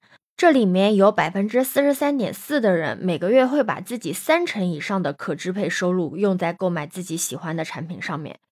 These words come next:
也就是说，每个月他们至少会花三千六在自己的兴趣上面。不过，不同城市的新青年的花钱意愿也是不一样的。新一线城市的新青年兴趣消费的意愿会更强，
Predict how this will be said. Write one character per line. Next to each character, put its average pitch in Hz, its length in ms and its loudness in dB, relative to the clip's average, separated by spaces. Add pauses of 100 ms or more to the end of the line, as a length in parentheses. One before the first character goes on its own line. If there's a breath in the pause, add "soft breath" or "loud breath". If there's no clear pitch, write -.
也 190 200 4
就 254 180 4
是 240 120 -2
说， 240 380 2
每 190 180 2
个 170 100 -2
月 240 180 4
他 254 140 -4
们 285 160 0
至 302 140 -4
少 190 180 2
会 247 160 2
花 262 240 4
三 302 220 0
千 311 200 0
六 320 220 6
在 202 160 0
自 202 180 -4
己 202 120 -8
的 - 100 -8
兴 294 260 0
趣 185 140 -4
上 131 180 -6
面。 - 160 -10 (240)
不 214 140 -2
过， 277 240 8
不 311 180 2
同 277 220 4
城 208 220 2
市 202 120 -2
的 247 120 4
新 233 200 0
青 240 200 -2
年 208 120 0
的 190 120 0
花 226 200 -2
钱 208 240 -4
意 214 40 -2
愿 214 260 2
也 175 160 -2
是 233 140 -4
不 254 160 -4
一 185 100 0
样 170 260 2
的。 - 200 -6 (160 soft breath)
新 359 400 2
一 339 40 0
线 311 220 4
城 214 240 0
市 226 160 -2
的 214 100 4
新 277 240 -2
青 285 200 -2
年 190 160 2
兴 240 200 -2
趣 214 140 -6
消 226 220 2
费 226 160 0
的 202 100 2
意 220 200 -2
愿 196 220 2
会 226 140 -2
更 226 240 4
强， - 340 -6